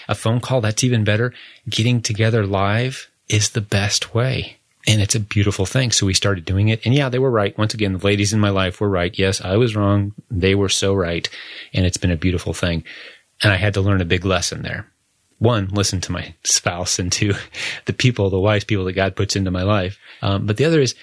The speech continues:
you know, let's take this thing seriously, applying these biblical principles to life and business, because this stuff just works, guys. And even if you're not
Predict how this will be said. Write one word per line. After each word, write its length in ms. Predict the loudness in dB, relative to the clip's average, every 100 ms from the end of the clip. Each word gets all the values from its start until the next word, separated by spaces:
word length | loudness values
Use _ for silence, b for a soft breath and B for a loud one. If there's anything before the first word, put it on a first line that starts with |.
| B
you 100 | 0
know, 160 | 0 0
let's 280 | 0 0
take 280 | -2 -2 -2
this 220 | 0 0
thing 200 | 2 2
seriously, 440 | 2 2 2 2 -2
applying 380 | 0 2 4 4
these 140 | 2
biblical 380 | 0 -2 0 -2
principles 640 | 0 0 0 0 0 -2
to 240 | 0 0
life 320 | 2 2 0 -2
and 100 | 0
business, 360 | 0 0 -2
because 280 | -2 0 2
this 160 | 2 0
stuff 240 | 0 -2
just 240 | -2 -2
works, 400 | 0 2 2 0
guys. 360 | -4 -2 0 0
And 120 | 0 0
even 340 | 0 2 2
if 240 | 2 0 0
you're 260 | 2 2 4
not 440 | 4 2 -2 -8